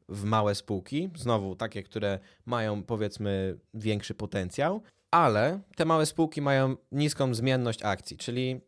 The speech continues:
te ceny nie skaczą góra-dół, mimo że spółki są małe, tylko są, tylko są raczej bliskie takich stabilnych. Expense ratio mamy zero trzy procent. Jeśli zainwestujesz dziesięć tysięcy złotych,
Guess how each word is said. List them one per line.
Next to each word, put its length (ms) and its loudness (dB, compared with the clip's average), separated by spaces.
te 140 0
ceny 280 2
nie 140 2
skaczą 480 2
góra-dół, 580 2
mimo 280 0
że 100 0
spółki 340 -6
są 160 -2
małe, 340 0
tylko 280 -2
są, 280 0
tylko 240 -2
są 160 0
raczej 260 2
bliskie 360 -4
takich 280 -8
stabilnych. 640 0
Expense 420 2
ratio 300 4
mamy 240 0
zero 220 0
trzy 160 -4
procent. 400 -2
Jeśli 200 -2
zainwestujesz 500 2
dziesięć 280 0
tysięcy 400 -2
złotych, 440 0